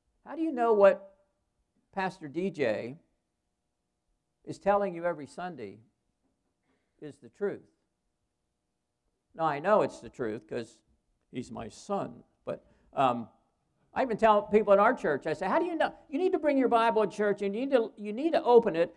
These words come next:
and you need to follow along to find out if I'm, <laughs> this is really what I'm talking about.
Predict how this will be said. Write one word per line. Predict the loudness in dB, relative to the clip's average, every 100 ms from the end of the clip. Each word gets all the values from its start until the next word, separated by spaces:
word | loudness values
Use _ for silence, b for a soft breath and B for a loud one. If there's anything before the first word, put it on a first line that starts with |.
| _
and | -4 0
you | 2
need | 2 0
to | 0
follow | 4 6 8 6
along | 8 8 6
to | 0
find | -2 -2 2
out | 0 0
if |
I'm, | -4 -6
<laughs> | -8 -6
this | -6 -4
is | -6
really | -6 -6 -6
what | -6 -6
I'm | -10 -8
talking | -10 -10 -14 -16
about. | -14 -14 -14